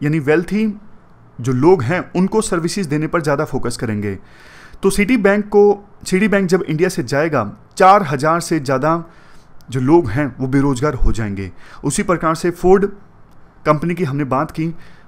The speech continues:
फोर्ड भी इंडिया को छोड़ के जा रही है। गुजरात के सनंद में और तमिलनाडु के चेन्नई में इनका फैक्ट्री है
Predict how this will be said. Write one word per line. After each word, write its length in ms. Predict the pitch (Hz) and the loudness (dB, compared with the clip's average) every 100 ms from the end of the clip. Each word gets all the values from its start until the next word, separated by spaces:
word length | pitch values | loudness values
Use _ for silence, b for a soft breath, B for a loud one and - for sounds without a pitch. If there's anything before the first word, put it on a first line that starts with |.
| b | b
फोर्ड 280 | - 180 202 | 2 6 6
भी 100 | 185 | 4
इंडिया 280 | - 170 185 | -2 0 0
को 120 | 175 | 0
छोड़ 240 | 170 165 | 0 0
के 100 | 156 | 0
जा 140 | 139 143 | 0 0
रही 280 | 147 131 127 | -2 -4 -4
है। 300 | 151 180 - - - - b b b | -4 -6 -10 -20 -20 -20 b b b
गुजरात 360 | 135 147 165 180 | -4 0 2 0
के 120 | 180 | -4
सनंद 340 | 170 151 170 175 | -4 -2 -2 -2
में 180 | 190 | -4
और 220 | 202 160 156 | -2 -4 -2
तमिलनाडु 380 | 160 165 165 170 | -2 0 -2 -2
के 120 | 170 | -2
चेन्नई 320 | 156 143 160 | -2 -2 -2
में 220 | 175 175 | -4 -4
इनका 500 | 156 143 147 135 - - - - | -6 -2 -2 -2 -8 -20 -14 -6
फैक्ट्री 320 | 131 165 180 | -6 -4 -4
है 240 | 156 190 | -4 -6